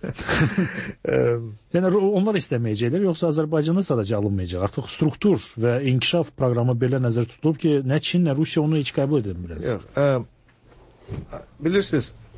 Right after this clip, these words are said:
Speaker 1: e, əsas, bəşəriyyətin əsas inkişaf lokomotivi, e, son yüzilliklərdə
Speaker 2: Hı.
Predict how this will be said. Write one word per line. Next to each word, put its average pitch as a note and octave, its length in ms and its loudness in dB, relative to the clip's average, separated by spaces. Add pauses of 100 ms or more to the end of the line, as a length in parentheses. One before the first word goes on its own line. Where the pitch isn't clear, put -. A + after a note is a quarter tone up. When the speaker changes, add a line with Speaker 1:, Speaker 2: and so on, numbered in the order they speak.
(720)
Speaker 1:
e, A2+ 180 0 (680)
əsas, D#3+ 420 0 (120)
bəşəriyyətin D3+ 920 -2
əsas C3+ 440 -4
inkişaf B2 460 -2
lokomotivi, G#2+ 800 0
e, - 920 -6 (720)
son C#3+ 420 0
yüzilliklərdə G2+ 1080 0 (100)
Speaker 2:
Hı. G#2 180 0